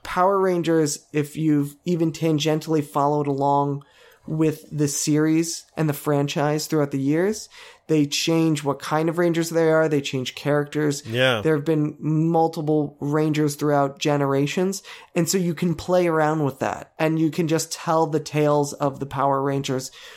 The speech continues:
Speaker 1: or the Turbo Rangers or the Dino Rangers or whatever. But you have these interesting things where you can cut back and forth in time and space and tell these stories in, like,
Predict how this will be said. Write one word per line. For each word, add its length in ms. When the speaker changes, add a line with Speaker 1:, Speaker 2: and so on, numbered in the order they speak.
Speaker 1:
or 140
the 100
Turbo 340
Rangers 460
or 140
the 100
Dino 300
Rangers 340
or 60
whatever. 480
But 120
you 100
have 340
these 200
interesting 460
things 180
where 80
you 60
can 180
cut 260
back 160
and 100
forth 200
in 120
time 420
and 120
space 800
and 180
tell 320
these 480
stories 540
in, 140
like, 320